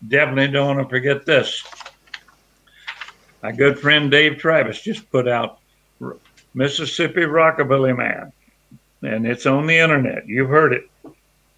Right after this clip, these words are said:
It's a collection of things from nineteen fifty-four right up through, uh, twenty oh seven. And, uh, he, he,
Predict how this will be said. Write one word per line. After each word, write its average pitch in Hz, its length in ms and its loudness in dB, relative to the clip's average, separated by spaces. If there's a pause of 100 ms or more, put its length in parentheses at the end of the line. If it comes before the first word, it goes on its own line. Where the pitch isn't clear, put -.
(640)
It's 104 180 -6
a - 40 -8
collection 139 640 2
of 135 120 0
things 147 300 2
from 131 340 -2 (300)
nineteen 135 540 -2
fifty-four 139 760 -2
right 123 220 4
up 113 220 -2
through, 127 340 -2 (480)
uh, 110 260 -6 (420)
twenty 131 320 2
oh 127 100 6
seven. 120 480 0 (1120)
And, 107 300 -2
uh, 101 160 -4
he, 110 300 -4
he, 110 380 -6